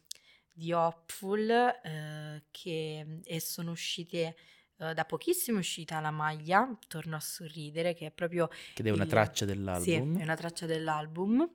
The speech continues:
Speaker 1: perché tutti con Dio siamo destinati a tornare a sorridere. Ehm,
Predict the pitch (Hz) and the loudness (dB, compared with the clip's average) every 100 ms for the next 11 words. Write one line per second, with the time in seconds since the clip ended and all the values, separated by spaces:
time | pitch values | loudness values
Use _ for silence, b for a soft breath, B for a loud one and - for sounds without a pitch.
0 | _ - - 165 151 B B B - 165 | _ -16 -4 -4 -4 B B B -14 -14
1 | - - 165 160 147 151 156 156 - 147 | -14 -6 -6 -4 -6 -6 -4 -6 -6 -8
2 | 151 151 - 160 160 151 - 156 151 147 | -8 -6 -4 0 -2 -2 -14 -12 -10 -8
3 | - 160 160 160 160 185 277 _ _ B | -8 -8 -10 -10 -4 -4 -4 _ _ B
4 | B B B - 170 165 165 170 165 165 | B B B -6 2 2 2 0 -4 -4
5 | 160 160 156 156 | -6 -6 -8 -10